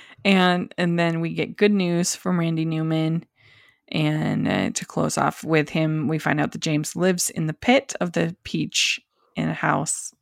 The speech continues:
uh, his whole life in Central Park, telling his stories. And that,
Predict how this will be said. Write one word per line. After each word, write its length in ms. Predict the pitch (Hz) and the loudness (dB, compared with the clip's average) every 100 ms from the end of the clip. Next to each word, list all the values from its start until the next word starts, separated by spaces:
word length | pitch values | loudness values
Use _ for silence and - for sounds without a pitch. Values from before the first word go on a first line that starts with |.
| _ - | _ -6
uh, 340 | 156 156 156 - | -2 -2 -4 -6
his 160 | 160 | -8
whole 200 | - 160 | -4 -2
life 320 | 151 - - - | 0 -2 -4 -6
in 120 | 170 | -4
Central 300 | - 196 180 | 0 -2 -2
Park, 380 | - 127 131 - - - - _ | 0 -2 -2 -10 -20 -20 -20 _
telling 280 | - 151 151 | -6 -4 -2
his 140 | 147 - | -4 -4
stories. 640 | - 110 - - - - - - - - | -4 -2 -2 -4 -8 -12 -14 -16 -16 -4
And 260 | 170 151 151 | 0 2 2
that, 320 | 147 143 | 0 -2